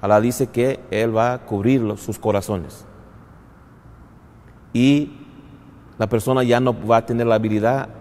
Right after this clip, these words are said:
a escuchar la palabra de Dios y entenderla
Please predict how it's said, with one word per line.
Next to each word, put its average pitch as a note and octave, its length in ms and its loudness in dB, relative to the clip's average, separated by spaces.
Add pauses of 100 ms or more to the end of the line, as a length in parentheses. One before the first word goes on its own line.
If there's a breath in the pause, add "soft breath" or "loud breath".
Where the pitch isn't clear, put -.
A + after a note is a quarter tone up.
(400)
a B2 300 4
escuchar B2+ 920 0 (580)
la G#2+ 140 -2
palabra B2 400 6
de A#2 140 0
Dios B2+ 560 -4 (400)
y A2+ 100 -2
entenderla A2 800 0